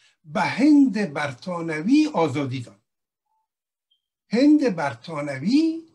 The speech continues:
در سال نوزده صد و پنجاه و سه، در قا-، در سال نوزده صد و سی و پنج، در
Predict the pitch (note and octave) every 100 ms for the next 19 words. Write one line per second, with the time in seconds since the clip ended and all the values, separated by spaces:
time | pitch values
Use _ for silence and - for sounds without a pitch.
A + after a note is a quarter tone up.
0 | - C#3+ C3 - A3+ B3 B3 A#3 A#3+ A#3+
1 | A#3 - _ _ E3 C#3+ A#2+ - C4+ -
2 | - A3 G3+ A3 A3 G#3+ - _ _ _
3 | F3 D3+ B2+ B2 A#2 A#2 - - G#3 A#2
4 | - _ _ _ _ _ _ _ _ _
5 | _ _ _ _ E3+ D3 - - D#3 D#3+
6 | F#3 E3+ F#3+ - A#3+ A#3+ A#3+ A#3 F3+ D#3+
7 | C3+ - B3 A#3 A3+ G#3 A#3 A3+ A3+ _
8 | _ _ _ D#3+ E3 D#3+ D#3+ E3 - -
9 | F3+ B2 G#3+ C3 A#2+ A2 - _ _ _
10 | _ _ _ _ _ F3 D#3+